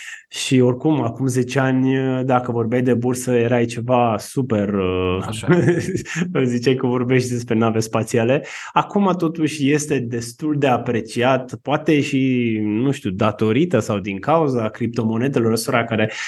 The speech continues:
Speaker 1: au început foarte mult și mulți au intrat să investească în criptomonede mai mult, dar nu vreau să vorbesc despre chestia asta acum.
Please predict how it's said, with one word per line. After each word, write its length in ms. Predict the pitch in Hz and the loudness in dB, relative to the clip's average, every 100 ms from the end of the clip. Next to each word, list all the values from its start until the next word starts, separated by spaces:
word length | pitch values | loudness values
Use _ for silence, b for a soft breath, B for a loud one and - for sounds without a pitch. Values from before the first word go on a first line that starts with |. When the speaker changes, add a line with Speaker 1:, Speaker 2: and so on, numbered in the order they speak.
| B | B
Speaker 1:
au 120 | - 131 | 2 2
început 440 | 135 139 - 143 | 2 0 -2 -6
foarte 360 | - 156 156 139 | 0 0 2 0
mult 400 | 120 127 147 127 | 2 2 2 2
și 240 | - 123 | -2 -4
mulți 540 | 120 139 165 131 - - B | 0 4 4 2 -4 -12 B
au 100 | - | 2
intrat 320 | 139 135 156 151 | 2 4 4 2
să 120 | 156 | 2
investească 640 | 135 131 127 147 143 147 | 0 -2 -2 -2 -2 -2
în 100 | 131 | -4
criptomonede 680 | 127 135 123 113 120 135 123 | -4 -2 0 0 2 2 2
mai 160 | 104 | 0
mult, 220 | 98 135 147 | 0 -2 2
dar 160 | 139 | 2
nu 140 | 135 131 | 2 0
vreau 180 | 120 | -2
să 140 | 110 104 | -2 -4
vorbesc 340 | 95 92 98 101 | -4 -2 -2 0
despre 340 | 101 - 101 | 0 0 -4
chestia 340 | 98 95 - | -2 -4 -2
asta 180 | 135 - | -2 0
acum. 360 | 156 147 175 | -2 0 0